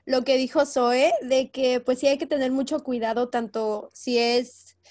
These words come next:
chico o chica, que en la primera cita quieren llegar y abalanzarse <laughs> sobre ti. Siento que eso sí está bastante intenso, porque, pues, apenas estás conociendo a la persona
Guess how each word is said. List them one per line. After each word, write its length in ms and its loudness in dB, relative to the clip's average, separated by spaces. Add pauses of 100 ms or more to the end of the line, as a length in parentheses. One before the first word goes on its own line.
(200)
chico 560 4
o 80 4
chica, 680 0
que 220 0
en 80 -2
la 140 -4
primera 340 -2
cita 380 -6
quieren 280 -4
llegar 320 -2
y 100 -4
abalanzarse 800 -4
<laughs> 200 -14
sobre 360 -4
ti. 380 -6 (520)
Siento 320 2
que 140 2
eso 180 -2
sí 100 2
está 300 0
bastante 640 -2
intenso, 760 -4 (320)
porque, 240 -2
pues, 140 -2
apenas 400 2
estás 260 -2
conociendo 540 0
a 60 6
la 180 2
persona 580 0